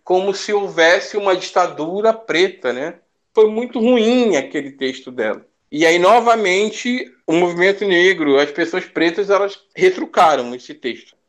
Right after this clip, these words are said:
né? Rebateram com mais veemência e tal, mas ainda assim, a Maria Rita Kell, ela não arredou o pé, ela, até,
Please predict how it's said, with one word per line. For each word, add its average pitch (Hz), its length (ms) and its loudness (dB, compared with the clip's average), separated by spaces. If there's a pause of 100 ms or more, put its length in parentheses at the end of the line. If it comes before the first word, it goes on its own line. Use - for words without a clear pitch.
(120)
né? 131 200 -4
Rebateram 170 840 2
com 160 140 -8
mais 196 280 2
veemência 185 720 0
e 160 40 -6
tal, 165 240 0
mas 196 220 0
ainda 220 340 2
assim, 220 360 -8
a 190 140 2
Maria 175 320 0
Rita 170 240 -4
Kell, 190 280 0
ela 196 220 2
não 175 140 2
arredou 214 320 2
o 214 60 -8
pé, 180 120 2
ela, 135 200 2 (260)
até, 147 420 0